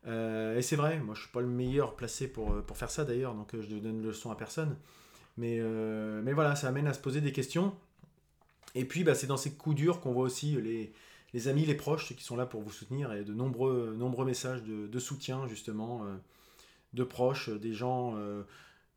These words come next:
qu'on n'imagine pas forcément, euh, très à l'aise dans ces situations-là, et puis qui font preuve de beaucoup de, de sollicitude, euh, de,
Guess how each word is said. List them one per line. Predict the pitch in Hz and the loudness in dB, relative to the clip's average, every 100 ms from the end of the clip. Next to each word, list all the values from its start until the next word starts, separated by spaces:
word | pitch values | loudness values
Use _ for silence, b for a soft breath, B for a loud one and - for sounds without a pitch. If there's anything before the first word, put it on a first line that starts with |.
| - | -8
qu'on | 110 | -4
n'imagine | 117 120 123 110 123 | 0 2 0 0 -2
pas | 120 123 | 0 0
forcément, | - 123 - 123 123 120 120 117 | 0 -4 -2 0 0 0 -2 -4
euh, | 110 107 107 | -6 -6 -6
très | 110 123 113 | -4 -2 0
à | |
l'aise | 120 127 | 2 0
dans | 117 | -2
ces | - | -6
situations-là, | 113 120 110 120 120 127 | -6 -4 -4 -2 0 0
et | |
puis | 120 110 | 0 -6
qui | 110 | -10
font | 104 - 113 113 120 113 110 107 | -10 -8 -6 -6 -6 -6 -8 -10
preuve | - 123 120 | -4 -2 -2
de | 110 104 | -2 -6
beaucoup | 110 - 127 | -6 -6 -4
de, | 117 107 101 98 b b b - | -2 -2 -2 -6 b b b -6
de | 117 | -4
sollicitude, | - 123 - 123 131 135 120 98 B B B B - | -2 -2 -4 -6 -4 -2 -4 -4 B B B B -8
euh, | 107 107 107 104 | -6 -4 -4 -4
de, | 104 107 104 104 101 98 | -4 -4 -4 -4 -6 -6